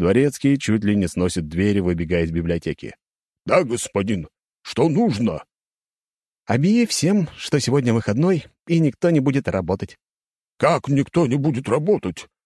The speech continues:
Работы всегда полно". "Вот так", — опускаю свою руку ему на плечо.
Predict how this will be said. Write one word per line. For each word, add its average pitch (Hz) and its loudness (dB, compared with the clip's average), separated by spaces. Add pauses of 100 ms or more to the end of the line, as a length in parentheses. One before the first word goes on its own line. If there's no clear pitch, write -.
(120)
Работы 127 2
всегда 147 0
полно". 185 2 (600)
"Вот 190 0
так", — - -2 (260)
опускаю 85 -2
свою 87 -2
руку 90 -2
ему 82 -2
на 80 -4
плечо. - -8